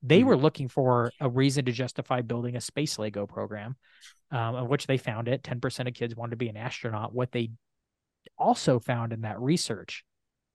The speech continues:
Speaker 1: is that thirty percent of kids wanted to be YouTubers.
Speaker 2: Mm.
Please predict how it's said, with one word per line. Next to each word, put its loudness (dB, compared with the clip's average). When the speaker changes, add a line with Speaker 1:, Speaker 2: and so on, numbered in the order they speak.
Speaker 1:
is 0
that 0
thirty 2
percent -10
of -14
kids -14
wanted -6
to -10
be -8
YouTubers. -12
Speaker 2:
Mm. -4